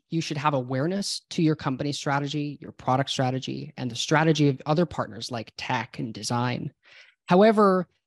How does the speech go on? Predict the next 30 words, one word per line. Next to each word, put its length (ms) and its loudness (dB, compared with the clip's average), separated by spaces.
for 260 4
research 580 0
specifically, 760 -4
I 140 2
think 380 0
that 260 2
it 240 2
is 400 2
not 260 2
only 320 2
in 160 0
service 560 -4
to 140 -2
those 240 -4
things, 420 -10
but 240 4
adjacent 680 4
to 100 0
them 160 2
as 160 -4
well. 320 -6
In 160 6
my 180 8
opinion, 680 4
a 120 0
good 380 4
research 360 0
strategy 600 -2
is 180 -4
one 460 -2